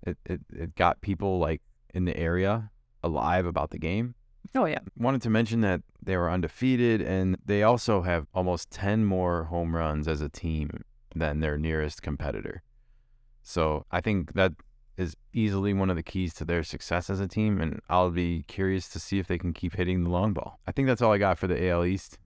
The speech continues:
Speaker 1: It's
Speaker 2: Okay.
Speaker 1: just, it's just a crazy fun. You should watch any A L East games that you can,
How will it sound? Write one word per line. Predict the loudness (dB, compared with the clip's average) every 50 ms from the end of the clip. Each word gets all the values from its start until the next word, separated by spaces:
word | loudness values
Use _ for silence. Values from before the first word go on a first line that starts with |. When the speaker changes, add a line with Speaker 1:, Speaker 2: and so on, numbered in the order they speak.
| -20 -10 -6
Speaker 1:
It's | -4 -4
Speaker 2:
Okay. | -2 0 0 0
Speaker 1:
just, | -2 -4 -8 -14 -12 -8
it's | -6 -4 -2
just | -2 0 0 0
a | -2
crazy | 0 2 4 4 4 4 4 2
fun. | 2 2 2 2 2 2 2 0 -2 -2
You | -4 -4 -2
should | 0 2 4
watch | 6 4 4 4 0 -4 -2
any | 0 0 2 2 2
A | 0 0 2 2
L | 2 2 2 2
East | 2 0 -2 -6 -6
games | -4 -2 -2 -2 -2 -4
that | -4 -6 -8
you | -8
can, | -8 -8 -10 -10 -10 -12 -14